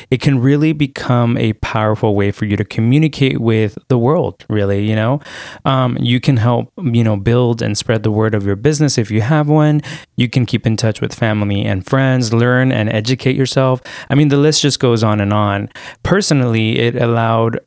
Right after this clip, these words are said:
you know, us to communicate with you guys, right? Like, in this exact moment, it's how we're able to speak about things on our show and for you to be able to listen to it.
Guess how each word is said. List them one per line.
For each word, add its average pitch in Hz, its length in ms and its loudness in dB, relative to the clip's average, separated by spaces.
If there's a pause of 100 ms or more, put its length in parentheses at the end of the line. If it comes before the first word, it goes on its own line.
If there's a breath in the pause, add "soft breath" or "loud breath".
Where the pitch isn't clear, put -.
(340)
you 127 120 4
know, 117 180 2
us 120 260 0
to 127 100 0
communicate 117 540 0
with 104 180 -2
you 165 140 -2
guys, 107 280 0
right? 113 280 0
Like, 113 180 -2
in 117 220 -2
this 113 200 0
exact 107 400 -4
moment, 117 380 0
it's 107 140 -4
how 117 160 -2
we're 113 180 0
able 113 320 0
to 107 340 -2
speak 127 320 -4
about 127 240 -2
things 113 320 0
on 101 140 -2
our 95 60 -2
show 127 500 2 (320 loud breath)
and 131 160 0
for 139 80 0
you 131 160 2
to 143 80 0
be 131 140 2
able 123 160 0
to 113 80 0
listen 113 460 0
to 104 200 0
it. 101 240 0